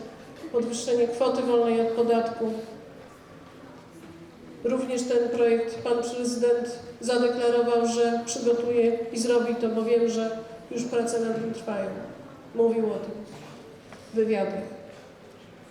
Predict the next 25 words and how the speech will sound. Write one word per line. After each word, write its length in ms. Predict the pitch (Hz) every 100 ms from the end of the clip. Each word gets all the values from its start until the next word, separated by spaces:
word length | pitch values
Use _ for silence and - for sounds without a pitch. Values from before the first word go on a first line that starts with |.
| -
Bardzo 260 | 285 311 311
często 260 | 330 330 320
pojawia 440 | 285 294 302 302
się 160 | 302 285
na 100 | 269
spotkaniach, 760 | 269 269 - 285 285 277 269 269 - - - - - - - - -
może 280 | 285 262 247
rzadziej 340 | 262 269 269
na 100 | 247
spotkaniach, 680 | 247 247 240 277 320 311 233 226
a 100 | 226
politycy 400 | 233 226 - 240
Platformy, 560 | 247 233 254 254 254
którzy 280 | 240 247 240
nie 100 | 247
bardzo 340 | 254 277 262 247
radzą 280 | 240 233
sobie 240 | 226 233 226
w 100 | 240
tej 100 | 226
chwili 300 | - 254 240
z 60 |
radzeniem 640 | 233 226 247 240 233 226 226
naszym 260 | - 233
państwem 540 | 240 247 240 247 240